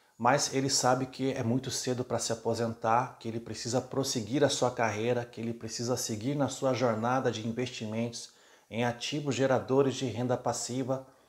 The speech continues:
e ele descobre que ele precisa equilibrar momentos de muita concentração no trabalho e momentos onde o valor da vida dele está em jogo e ele vai ter aquele momento pra ele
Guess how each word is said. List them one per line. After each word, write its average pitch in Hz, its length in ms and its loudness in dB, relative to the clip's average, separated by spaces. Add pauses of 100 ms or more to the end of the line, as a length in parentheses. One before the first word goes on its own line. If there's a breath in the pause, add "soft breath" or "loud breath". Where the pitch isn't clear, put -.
(280 soft breath)
e 127 80 0
ele 139 120 4
descobre 127 560 4
que 123 100 -4
ele 127 140 0
precisa 113 720 0
equilibrar 117 680 2
momentos 113 460 2
de 107 180 -6
muita 127 420 -2
concentração 120 760 -4
no 113 100 2
trabalho 123 640 4 (340 loud breath)
e 120 80 0
momentos 131 600 6
onde 139 480 0 (440 loud breath)
o 139 140 2
valor 143 480 10
da 139 160 10
vida 147 320 6
dele 135 300 4
está 135 280 0
em 120 120 2
jogo 127 480 2
e 117 80 0
ele 127 140 2
vai 127 160 6
ter 127 180 -2
aquele 123 260 0
momento 117 400 2
pra 117 320 2
ele 123 440 2